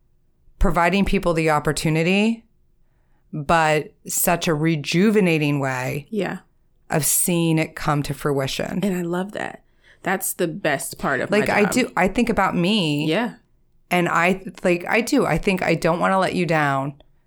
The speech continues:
Speaker 1: I wanna make you proud.
Speaker 2: That's so good.
Speaker 1: And I also want you to know your time was worth.
Speaker 2: For sure. It's like I'm a fairy godmother.
Speaker 1: Yeah.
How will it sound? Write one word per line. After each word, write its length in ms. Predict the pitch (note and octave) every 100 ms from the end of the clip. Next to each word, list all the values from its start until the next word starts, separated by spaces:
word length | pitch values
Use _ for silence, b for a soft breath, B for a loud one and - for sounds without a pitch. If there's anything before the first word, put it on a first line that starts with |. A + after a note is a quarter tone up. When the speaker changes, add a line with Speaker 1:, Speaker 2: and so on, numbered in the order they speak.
| _ -
Speaker 1:
I 80 | D#3+
wanna 260 | D3+ D#3+ E3+
make 240 | F3 F3+
you 80 | G3
proud. 540 | F#3 D#3 C3+ A#2+ - -
Speaker 2:
That's 200 | F3 -
so 180 | C3+
good. 260 | - - - _ _ _ _
Speaker 1:
And 680 | - F3+ E3+ E3 D#3+ D#3+ F3 - _ _ _ _ -
I 140 | G3
also 840 | G3 F#3+ G#3+ A#3 B3+ A#3 A#3 G#3 -
want 340 | F3 F#3 F3+ G3
you 180 | G3
to 120 | E3+ E3
know 240 | D#3+ E3
your 220 | D#3+ D3
time 340 | - E3+ D3+ D3
was 220 | C#3 D3
worth. 400 | C#3+ - - -
Speaker 2:
For 140 | F#3+ G3
sure. 340 | - - - _ _ _ -
It's 140 | A#3
like 140 | D4 B3+
I'm 140 | G#3
a 20 |
fairy 260 | F3+ E3+ D#3+
godmother. 480 | C#3+ D3+ - - F#3 -
Speaker 1:
Yeah. 340 | F#3 G3+ B3